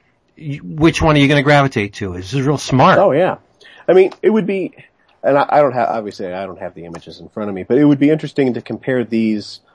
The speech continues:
Speaker 2: like, the showcase issues, 'cause there's, what, like, four or five showcase issues. Um, li-, line those, line up the other showcase issues with the Sea Devils covers and see how they stack up against them.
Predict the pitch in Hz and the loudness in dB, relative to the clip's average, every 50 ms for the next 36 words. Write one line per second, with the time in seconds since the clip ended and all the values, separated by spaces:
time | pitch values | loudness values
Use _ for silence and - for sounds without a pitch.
0 | _ _ - 123 117 - 107 - - 139 127 123 - 117 95 - - 90 87 - | _ _ -2 -2 -2 -2 -4 -4 -2 -2 -2 -2 -4 -8 -10 -10 -12 -14 -14 -14
1 | 87 85 - - 104 90 98 92 - 95 - - 85 80 _ - 107 98 90 - | -16 -14 -14 -14 -12 -12 -12 -10 -10 -10 -10 -10 -12 -12 _ -4 -4 -2 -2 -2
2 | - 87 85 - - 95 87 - - 78 76 - 69 73 - - 78 73 71 - | -4 -4 -4 -6 -8 -10 -10 -10 -10 -12 -12 -12 -14 -14 -14 -12 -12 -12 -14 -16
3 | - _ _ _ _ _ _ _ _ _ _ _ _ - - 101 92 92 90 90 | -18 _ _ _ _ _ _ _ _ _ _ _ _ 2 4 4 4 2 0 -4
4 | 92 _ _ _ _ _ _ _ _ _ - - _ _ _ _ - - - - | -8 _ _ _ _ _ _ _ _ _ -20 -20 _ _ _ _ -20 -20 -20 -20
5 | - _ - 117 120 127 123 - 110 113 120 120 120 117 113 110 107 104 104 98 | -16 _ 0 2 4 4 2 2 0 2 2 2 2 2 0 -2 -2 -4 -4 -6
6 | _ - 110 107 110 110 104 - 107 101 98 95 - - 95 90 - 87 85 - | _ -8 -6 -6 -4 -6 -6 -6 -8 -8 -8 -8 -8 -10 -12 -10 -10 -12 -12 -12
7 | - 87 - - 87 85 80 92 95 101 98 - - _ _ _ _ - 92 - | -14 -14 -12 -14 -14 -14 -12 -8 -4 -4 -4 -4 -6 _ _ _ _ -16 -16 -12
8 | - 107 101 87 87 87 78 78 76 - - 87 78 69 60 60 - - - - | -8 -8 -6 -6 -6 -6 -8 -10 -12 -10 -8 -8 -8 -8 -8 -10 -12 -12 -16 -20
9 | - _ _ _ _ _ _ _ _ _ _ _ _ - 98 101 98 98 95 92 | -20 _ _ _ _ _ _ _ _ _ _ _ _ -2 -2 0 0 -2 -2 -4
10 | 90 85 - - - 110 101 95 90 85 85 80 - - 95 82 - - 76 - | -4 -6 -10 -8 -6 -4 -4 -2 -4 -4 -6 -6 -6 -4 -4 -4 -4 -6 -10 -10
11 | - 73 - 62 - - - - - - - | -10 -10 -10 -10 -10 -12 -12 -12 -12 -14 -14